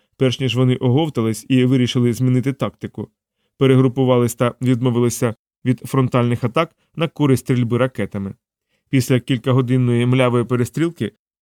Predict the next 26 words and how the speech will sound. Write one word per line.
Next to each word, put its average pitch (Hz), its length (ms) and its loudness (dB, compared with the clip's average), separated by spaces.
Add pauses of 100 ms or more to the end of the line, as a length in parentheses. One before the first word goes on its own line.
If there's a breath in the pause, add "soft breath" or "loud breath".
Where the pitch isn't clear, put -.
консю 131 300 -2
відступили 123 640 0 (220)
і 208 100 0
розвернули 135 640 0
захисний 127 480 -2
купол, 113 440 -2 (240)
залишивши 131 560 0
на 123 120 0
полі 123 240 0
бою 117 280 0
підрозділ, 123 580 -4 (220)
що - 160 -2
мав 127 180 2
здійснити 127 480 -2
ритуальне 123 540 0
самогубство, 123 680 -2 (320)
яке 131 240 0
символізувало 131 800 0
визнання 127 560 -2
поразки. 113 500 -8 (420)
Коли 139 240 4
вони 131 180 2
встромили 127 500 0
свої 123 360 0
церемоніальні 123 680 0
ножі 120 400 -2